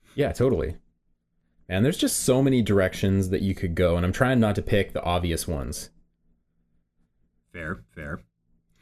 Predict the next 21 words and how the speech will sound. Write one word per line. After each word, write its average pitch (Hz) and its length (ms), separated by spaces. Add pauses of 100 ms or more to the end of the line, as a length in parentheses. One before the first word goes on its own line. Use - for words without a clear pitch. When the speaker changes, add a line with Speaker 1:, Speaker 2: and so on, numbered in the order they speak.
(680)
Speaker 1:
Like, 90 260
'cause 104 120
I 98 120
d-, 95 220
I 98 80
do 95 360
think 104 340
you 92 100
could 92 140
come 98 140
up 95 120
with 90 120
a 87 40
pretty 92 300
rad 82 420
Thor 87 300
game. 95 380 (1300)
Speaker 2:
Yeah, 330 140
but, - 260 (260)
Speaker 1:
But 113 320
Speaker 2:
but - 60